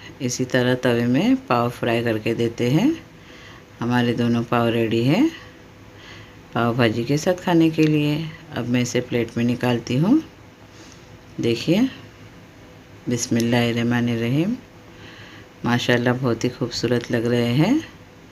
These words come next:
ऐसा लग रहा है हम होटल में खा रहे हैं। मैं भी आपको भाजी दिखा रही हूँ कि किस तरह हमारी भाजी बनी है। बिस्मिल्लाहिर्रहमानिर्रहीम।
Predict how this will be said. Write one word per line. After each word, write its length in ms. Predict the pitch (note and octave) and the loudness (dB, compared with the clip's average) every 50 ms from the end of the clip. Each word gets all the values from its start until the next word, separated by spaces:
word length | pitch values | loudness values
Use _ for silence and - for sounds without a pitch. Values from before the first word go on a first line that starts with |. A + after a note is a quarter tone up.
| - - - - - - - - - - - | -20 -20 -20 -20 -20 -20 -20 -20 -18 -12 -10
ऐसा 180 | A2+ - B2+ B2+ | -4 0 2 2
लग 180 | B2 B2 A#2+ | 4 4 2
रहा 200 | A#2+ A#2 A#2+ A#2+ | 2 2 2 2
है 180 | A#2+ B2 B2+ C3+ | 2 2 2 4
हम 200 | C#3+ C#3+ B2 B2+ | 4 4 4 4
होटल 320 | C#3+ A#2 G#2+ G#2+ - A#2 B2 | 4 2 2 0 0 0 0
में 140 | B2+ C#3+ D3+ | 2 2 2
खा 200 | D#3 D#3+ D#3 D3+ | 2 2 2 4
रहे 300 | D3+ D3 C#3+ C#3+ C#3+ D3 | 4 2 2 2 2 2
हैं। 260 | D#3 D#3 D#3+ F3+ F#3+ - - - - - - - - - - - - - - - - - - - | 4 4 2 2 -2 -8 -16 -20 -20 -20 -20 -20 -20 -20 -20 -20 -20 -20 -20 -20 -20 -18 -10 -4
मैं 180 | A2+ A#2 A#2+ A#2 | -2 -2 0 0
भी 120 | B2 B2+ B2 | 2 2 4
आपको 300 | B2 A#2+ - - D3 D3 | 2 2 0 -4 -6 -2
भाजी 380 | C#3+ C#3 B2+ A#2 A2+ B2 B2 A#2+ | 0 2 2 2 2 0 0 0
दिखा 260 | - A#2+ A#2 - A#2 | 0 0 0 0 0
रही 240 | A2+ A2+ A#2+ A#2+ A#2+ | 0 0 0 0 2
हूँ 240 | B2 C3+ D#3+ G#3 C#4 C#4 - - - - - - | 4 4 4 4 2 0 -2 -12 -20 -20 -14 -8
कि 100 | - C3+ C3+ | -6 -6 -6
किस 280 | - - C3 - - | -4 -4 -4 -4 -2
तरह 180 | - B2+ B2 B2 | 0 0 2 2
हमारी 300 | B2+ B2+ A#2+ A#2+ A#2 A#2+ | 2 2 2 0 0 -2
भाजी 340 | A#2+ A#2 A2+ A2+ G#2+ - A#2 A2+ | -2 -2 -2 -2 -2 -4 -4 -2
बनी 300 | B2 B2 A#2 A#2 A#2 B2 | -2 -2 -2 0 0 0
है। 200 | D3+ E3+ A3+ C4+ D4 - - - - - - - - - - - - - | 0 2 0 0 -4 -6 -12 -20 -20 -20 -20 -20 -20 -20 -20 -16 -10 -8
बिस्मिल्लाहिर्रहमानिर्रहीम। 1500 | A#2 - - - A2+ A2+ A#2 A#2 A#2+ A#2 A2+ A2 A2+ A2+ A2+ A#2 A#2 A#2 A2+ A2+ A2+ A2 A#2 A#2 C#3 E3 G3 B3+ D4+ | -8 -6 -4 -4 -2 -2 0 0 0 0 0 0 0 0 -2 0 0 0 0 -2 -2 -2 0 2 2 2 2 2 0